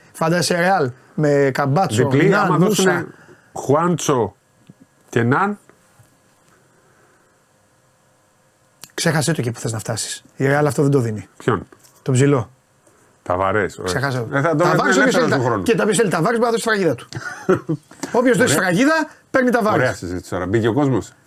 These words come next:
Speaker 1: Έχει μπει,
Speaker 2: Συμμετέχει.
Speaker 1: αλλά κα-, κάτσε γιατί πέ-, πρέπει να πάμε στο ποδόσφαιρο.
Speaker 2: Άντε, γεια.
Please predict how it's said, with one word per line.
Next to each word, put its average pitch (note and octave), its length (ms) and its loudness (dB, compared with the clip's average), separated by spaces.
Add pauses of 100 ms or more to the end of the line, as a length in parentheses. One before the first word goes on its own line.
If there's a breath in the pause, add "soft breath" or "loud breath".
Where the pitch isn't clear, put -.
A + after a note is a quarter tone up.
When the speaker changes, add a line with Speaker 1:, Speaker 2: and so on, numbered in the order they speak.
Speaker 1:
Έχει F3 220 0
μπει, F3 60 4
Speaker 2:
Συμμετέχει. F#3 260 2
Speaker 1:
αλλά F3 140 2
κα-, E3+ 200 2
κάτσε F#3 260 -2
γιατί F3 260 2
πέ-, E3 160 2
πρέπει E3 180 0
να E3 80 0
πάμε E3 140 -2
στο E3+ 120 -6
ποδόσφαιρο. C#3 360 -2
Speaker 2:
Άντε, B2 140 -2
γεια. G#2 220 -2